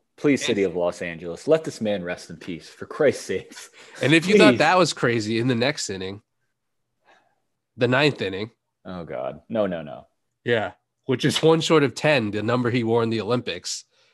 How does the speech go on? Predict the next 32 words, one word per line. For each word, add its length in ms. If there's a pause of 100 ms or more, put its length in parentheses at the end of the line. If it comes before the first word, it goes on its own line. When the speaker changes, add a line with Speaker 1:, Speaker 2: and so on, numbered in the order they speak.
(420)
Speaker 2:
There 280
was 200
a, 160
another 380
batter 400
where 140
the 100
count, 260 (320)
the 120
count 280
went 200
to 80
four 280
strikes 680 (400)
and 140
two 160
balls. 540 (220)
Speaker 1:
<laughs> 220
I 120
saw 360
that. 400 (140)
Speaker 2:
<laughs> 180
That 360
was 340 (420)
Speaker 1:
Never, 340
unheard 380
of. 260 (760)
Speaker 2:
<laughs> 540
You 160
can't 320
write 280
that. 280